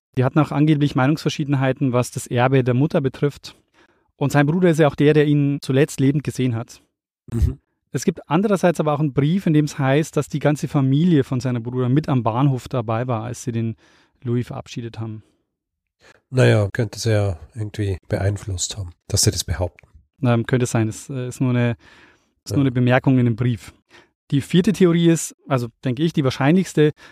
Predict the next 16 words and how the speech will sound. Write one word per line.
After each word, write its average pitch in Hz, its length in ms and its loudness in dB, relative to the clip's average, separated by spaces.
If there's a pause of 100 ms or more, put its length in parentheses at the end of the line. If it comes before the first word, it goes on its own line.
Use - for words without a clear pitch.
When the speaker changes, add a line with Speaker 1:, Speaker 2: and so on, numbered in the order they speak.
Speaker 1:
dass - 160 0
er 143 60 4
einfach 131 420 0
Opfer 143 240 2
eines 143 200 2
Gewaltverbrechens 117 680 0
geworden 110 320 -2
ist - 180 -6
oder 117 180 0
dass 117 200 -4
er 120 80 2
einen 110 80 0
tödlichen 127 320 0
Unfall 131 320 2
hatte. 131 240 -10 (320)
Speaker 2:
Hm. 101 280 -8